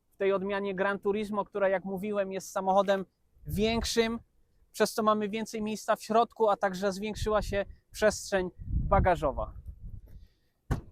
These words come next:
Bagażnik ma pojemność pięćset dwadzieścia litrów, czyli o czterdzieści litrów więcej niż w sedanie i o dwadzieścia pięć litrów więcej niż w wersji kombi. Próg załadunku, jak widzicie, nie jest wysoki,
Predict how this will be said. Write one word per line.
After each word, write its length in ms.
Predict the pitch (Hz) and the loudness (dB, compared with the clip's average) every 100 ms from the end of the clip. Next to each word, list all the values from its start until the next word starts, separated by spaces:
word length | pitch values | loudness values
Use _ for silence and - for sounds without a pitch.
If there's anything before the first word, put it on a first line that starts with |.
| _ | _
Bagażnik 520 | 151 160 220 226 240 | -2 2 2 2 -4
ma 140 | 208 202 | -2 0
pojemność 480 | 214 208 214 208 - | 0 0 -2 -8 -8
pięćset 540 | 208 233 254 - 185 | -6 -4 -4 -6 -10
dwadzieścia 560 | 175 208 190 214 - 196 | 0 0 0 -6 -2 -2
litrów, 580 | 185 - 165 208 - _ _ _ _ _ _ _ _ _ - | -2 -4 -2 -2 -4 _ _ _ _ _ _ _ _ _ -6
czyli 260 | 214 220 | 0 2
o 80 | 226 | 0
czterdzieści 600 | - 214 202 240 - 226 | 0 -2 -2 -2 -4 -6
litrów 380 | 226 226 220 190 | -6 -4 -6 -4
więcej 360 | 226 220 220 | -6 -4 -6
niż 180 | 208 196 | -6 -8
w 60 | - | -6
sedanie 540 | 220 190 220 226 214 | -2 2 2 2 -2
i 100 | 196 | -2
o 80 | 196 | -2
dwadzieścia 460 | 185 190 208 - 208 | -4 -4 -6 -8 -8
pięć 240 | 202 185 | -10 -10
litrów 400 | 214 - 202 180 | -10 -6 -6 -4
więcej 400 | 208 202 208 202 | -8 -6 -4 -4
niż 300 | 202 190 - | -4 -8 -8
w 60 | 170 | -2
wersji 360 | 208 - 208 | -2 -2 -2
kombi. 500 | - 196 160 185 233 _ _ _ _ | 6 8 6 -2 -10 _ _ _ _
Próg 220 | 240 254 | 4 6
załadunku, 540 | 220 233 226 240 226 226 | 8 8 8 6 6 8
jak 160 | 208 | 8
widzicie, 380 | 196 202 220 226 | 4 -4 -2 0
nie 200 | 208 226 | 0 2
jest 220 | 247 208 | 2 2
wysoki, 600 | 220 - 233 - 220 214 | 0 2 2 2 -4 -8